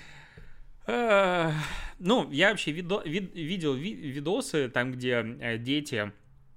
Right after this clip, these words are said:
э, дико фанатеют от Влада Бумаги, просто кайфуют, умирают,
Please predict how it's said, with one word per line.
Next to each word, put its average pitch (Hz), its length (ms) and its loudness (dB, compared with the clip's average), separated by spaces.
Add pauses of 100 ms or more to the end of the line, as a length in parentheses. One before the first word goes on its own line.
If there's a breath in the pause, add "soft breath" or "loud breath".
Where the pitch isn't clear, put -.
(320)
э, 131 220 0
дико 135 300 -2
фанатеют 131 560 0
от 113 140 -6
Влада 127 240 0
Бумаги, 123 420 -2
просто 131 760 0
кайфуют, 127 640 -2
умирают, 120 640 0